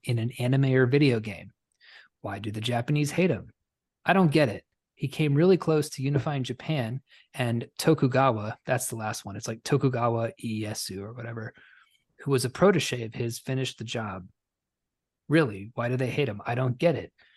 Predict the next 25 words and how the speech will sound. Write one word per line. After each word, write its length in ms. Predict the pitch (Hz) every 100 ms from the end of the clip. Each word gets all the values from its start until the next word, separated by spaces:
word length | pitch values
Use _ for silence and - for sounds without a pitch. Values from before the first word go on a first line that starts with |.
| _ _ _ _ _ _
Why 220 | 131 170
is 140 | 220 165
the 140 | 151
only 260 | 156 196 190
game 260 | 151 165 147
I've 120 | 127
ever 180 | 143 151
played 320 | - 156 143
that 100 | 135
portrays 420 | 127 - 139 127
him 80 | 139
in 80 | 117
a 40 |
good 220 | 110 135 131
light 320 | 113 113 - -
Kessen, 580 | - 180 - 104 107 127 _ _ _
a 60 | 127
game 280 | 143 147 147
he's 320 | - 131 110
dead 260 | 117 135 127
in 200 | 107 110
before 280 | 107 - 113
the 100 | 110
start 320 | - 165 120
of? 340 | 92 80 -